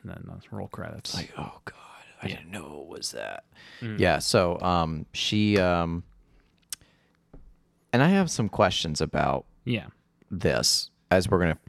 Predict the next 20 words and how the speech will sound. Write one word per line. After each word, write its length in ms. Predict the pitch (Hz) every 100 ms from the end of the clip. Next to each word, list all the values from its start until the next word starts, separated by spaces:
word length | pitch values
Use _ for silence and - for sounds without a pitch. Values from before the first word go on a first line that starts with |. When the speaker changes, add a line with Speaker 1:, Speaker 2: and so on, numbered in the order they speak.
| _
Speaker 2:
find 260 | - 104 87
out 120 | 78
in 60 |
the 120 | 73 67
end. 260 | 64 - - _ _ _ _ _ _ -
But 80 |
yes, 220 | 85 71 -
they 120 | 87
say 240 | - 104
she 200 | 107 110
was 240 | 95 87 87
raped, 480 | 82 82 82 - - _ _ _ _ _ -
Speaker 1:
Mm-hmm. 180 | 123
Speaker 2:
tortured, 460 | 107 80 76 76 71
and 120 | 73
killed, 460 | 80 76 76 76 - _ _ -
and 140 | 80
she's, 200 | - 85
like, 280 | - 69 - _
um, 320 | - 73 62